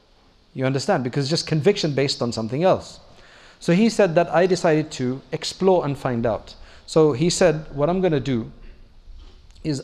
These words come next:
I'm going to start with the own, with absolutes only. Things which everybody agrees on. What they call axiomatic understandings, right? Things that nobody disagrees." Do you disagree that two is greater than one? Does everybody agree that one is half of two?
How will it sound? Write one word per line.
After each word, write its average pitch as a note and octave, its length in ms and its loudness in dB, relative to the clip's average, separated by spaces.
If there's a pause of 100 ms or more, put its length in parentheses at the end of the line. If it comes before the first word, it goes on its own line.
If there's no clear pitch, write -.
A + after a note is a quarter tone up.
(100)
I'm E3 260 0
going F#3 360 2
to D3 120 -4
start - 680 -2
with C3+ 420 0
the C#3+ 240 0
own, E3+ 340 0
with D3+ 280 0 (120)
absolutes E3+ 640 2
only. G#2+ 400 -6 (440)
Things G3+ 260 2
which F#3 260 2
everybody F3+ 580 4
agrees C#3 300 0
on. G2+ 180 -12 (300)
What D#3+ 140 2
they E3+ 80 4
call E3 320 2
axiomatic F3 720 0
understandings, B2+ 800 -4 (560)
right? D#3 260 2 (460)
Things A3 400 2
that E3+ 160 4
nobody F#3+ 340 6
disagrees." D#3+ 440 4
Do D#3+ 80 -2
you G#3 80 0
disagree G3+ 380 -2
that F#3+ 180 -2
two E3+ 180 4
is D#3 140 4
greater E3 280 2
than D#3 160 -2
one? E3 200 -4 (1500)
Does C#3+ 100 -2
everybody G3 360 6
agree E3+ 220 4
that D#3 220 2
one D#3 360 2
is D3+ 120 0
half D3 240 2
of C3 140 -8
two? C#3 180 -2